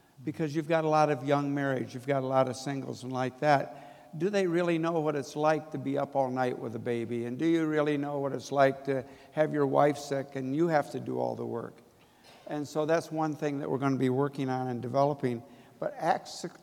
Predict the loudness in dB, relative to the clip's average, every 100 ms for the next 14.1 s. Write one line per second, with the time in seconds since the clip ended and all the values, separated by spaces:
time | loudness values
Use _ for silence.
0 | 2 4 6 2 -2 0 0 -2 -10 -10
1 | -10 -10 -2 2 4 4 2 2 2 0
2 | 2 2 0 -2 -4 -4 -6 -4 -4 -4
3 | -6 -16 -20 -20 _ -8 -8 2 4 4
4 | 2 -2 2 2 2 0 -2 0 -2 -2
5 | -6 -6 -8 -10 -8 0 4 6 4 -2
6 | -8 -8 -6 -6 -6 -8 -10 -6 -4 -4
7 | -2 0 2 0 -6 -18 -20 -20 -20 -10
8 | -6 -2 -4 -6 -6 -6 -2 -4 -4 -6
9 | -8 -12 -6 -2 -2 -2 -6 -4 -2 -2
10 | 0 0 -2 -4 -2 -4 -2 -4 -2 -2
11 | -4 -2 -2 -2 -8 -20 -20 _ -20 -20
12 | -20 -20 -20 _ _ 0 2 2 0 -2
13 | -4 -4 -8 -10 -6 4 8 8 6 0